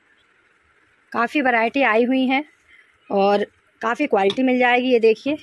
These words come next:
ये छोटी छोटी सी, बहुत स्मॉल सी हैं। इसमें आप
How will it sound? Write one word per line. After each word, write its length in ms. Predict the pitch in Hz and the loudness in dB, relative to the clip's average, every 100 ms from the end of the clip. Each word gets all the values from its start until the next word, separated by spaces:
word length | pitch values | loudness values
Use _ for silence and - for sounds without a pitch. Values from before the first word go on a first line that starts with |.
| - - | -14 -8
ये 100 | 240 | -4
छोटी 260 | - 262 269 | -2 -2 -2
छोटी 300 | 269 240 254 | -4 -4 -6
सी, 140 | 262 | -6
बहुत 320 | 220 214 240 | -6 -4 -4
स्मॉल 320 | - 233 226 233 | -4 -2 -2 -2
सी 180 | 247 | -4
हैं। 220 | 233 247 269 _ _ _ - - - _ - - _ - - - | -2 -4 -6 _ _ _ -18 -18 -18 _ -20 -20 _ -20 -20 -12
इसमें 400 | 214 226 226 214 - - 185 | -8 -4 -2 -4 -8 -16 -8
आप 220 | 202 | -8